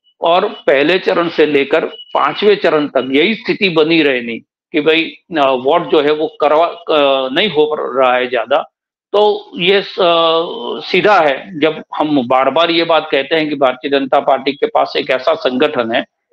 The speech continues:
कि उसके जो वोटर्स है उसको वो किसी भी तरह से ईवीएम तक खींच कर ले जाते हैं, लेकिन ये दो राज्य में ये नहीं हो रहा। उसका मतलब कि उनका संगठन काम नहीं कर रहा, या तो काम कर रहा है तो लोग जो है उनको response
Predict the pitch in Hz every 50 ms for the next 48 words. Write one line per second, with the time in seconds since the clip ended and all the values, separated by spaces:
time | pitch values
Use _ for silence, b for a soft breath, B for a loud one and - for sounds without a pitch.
0 | - - - - 165 151 139 - - 247 208 196 185 156 151 151 147 - 185 156
1 | - 202 185 156 147 - - 185 180 190 185 - - - 170 - 208 202 180 202
2 | 202 185 165 156 165 165 190 175 147 143 151 151 151 151 151 147 - 151 - -
3 | - - - 151 151 - - 180 156 165 170 156 131 123 107 - - 123 120 123
4 | - _ _ _ _ _ _ _ _ - 143 156 160 - 214 208 208 202 202 -
5 | 156 180 190 202 202 180 175 156 160 190 180 190 190 185 180 175 165 170 180 175
6 | - - 123 117 110 101 104 - _ _ _ _ _ - 139 - - - 180 170
7 | 165 156 143 147 175 185 180 180 - 185 165 160 160 180 165 - - 170 156 175
8 | - - 196 190 170 - 170 175 180 185 190 202 196 233 214 220 214 208 190 165
9 | 160 160 190 165 - - 175 170 180 175 - 196 190 185 165 147 131 127 127 135
10 | 151 185 214 _ _ _ _ _ _ - 190 170 156 156 175 196 202 170 151 180
11 | 165 147 156 175 180 160 135 139 - 139 139 127 - - - 139 131 123 -